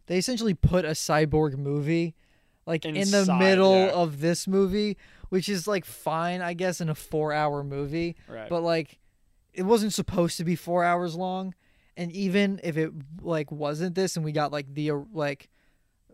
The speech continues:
Speaker 1: what would have been, like, the theatrical Snyder Cut if,
Speaker 2: Mm-hmm.
Speaker 1: like, none of that other stuff happened, it probably would have been, you know, two hours, forty-five minutes or something.
Speaker 2: Right.
Speaker 1: And we wouldn't have got as much.
Speaker 2: No.
Speaker 1: Which, I don't know if is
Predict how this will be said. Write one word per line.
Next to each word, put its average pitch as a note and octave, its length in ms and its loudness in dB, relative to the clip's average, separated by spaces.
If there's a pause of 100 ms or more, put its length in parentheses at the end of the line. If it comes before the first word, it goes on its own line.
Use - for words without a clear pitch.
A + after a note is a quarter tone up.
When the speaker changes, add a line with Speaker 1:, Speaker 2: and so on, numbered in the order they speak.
Speaker 1:
what D#3+ 320 0
would D#3 240 0
have D#3+ 100 0
been, E3 100 -4
like, D#3 160 -8
the D3+ 60 -14
theatrical D3 720 -6
Snyder F3 360 -8
Cut F3+ 280 -6
if, D3 160 -8
Speaker 2:
Mm-hmm. C3 100 -10
Speaker 1:
like, C#3 220 -8 (100)
none D#3 280 -2
of D3 80 -6
that C#3+ 200 -2
other D3 220 -8
stuff C#3 240 -6
happened, D#3 500 -4 (300)
it D#3+ 80 -10
probably F#3 260 2
would F3 140 2
have D#3 80 -2
been, D#3 160 -4
you D3+ 120 -10
know, C3+ 240 -8 (480)
two E3+ 260 -2
hours, D3+ 800 -2
forty-five C#3 720 -2
minutes C#3 360 -8
or C#3+ 60 -10
something. C#3+ 340 -10
Speaker 2:
Right. C#3+ 160 -6 (220)
Speaker 1:
And F3+ 100 -8
we G3+ 100 2
wouldn't A3 280 6
have F#3 100 2
got D3+ 220 2
as C3+ 180 -8
much. - 400 -18 (100)
Speaker 2:
No. B2 200 -12
Speaker 1:
Which, - 400 -6 (320)
I A#3+ 80 -6
don't D4 140 -2
know C4 180 2
if E3 80 0
is D#3+ 200 -2